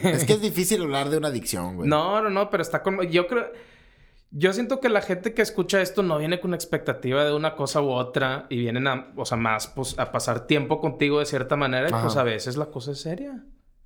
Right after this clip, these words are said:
Speaker 1: A veces así es.
Speaker 2: A veces la cosa es seria y se chingó.
Speaker 1: Se chingó, sí.
Speaker 2: Y a veces los chistes no dan tanta risa, güey.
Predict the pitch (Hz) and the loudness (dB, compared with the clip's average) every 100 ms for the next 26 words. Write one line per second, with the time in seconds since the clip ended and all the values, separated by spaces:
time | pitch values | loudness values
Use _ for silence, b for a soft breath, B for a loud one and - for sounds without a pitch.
0 | - 120 117 120 123 120 131 131 160 117 | -4 -2 -2 -4 -4 -4 -4 -4 -4 -4
1 | 107 131 151 - 156 170 160 180 226 196 | -4 -6 -8 -8 -8 -8 -6 -6 -6 -8
2 | 180 - 143 143 196 196 - - 92 87 | -10 -12 -10 -6 -8 -10 -12 -10 -8 -8
3 | 127 139 107 143 135 123 135 151 - - | -8 -12 -14 -8 -2 -2 -2 -4 -6 -8
4 | 151 147 139 143 139 135 180 - 226 208 | -4 -4 -4 -6 -6 -4 -4 -6 -8 -6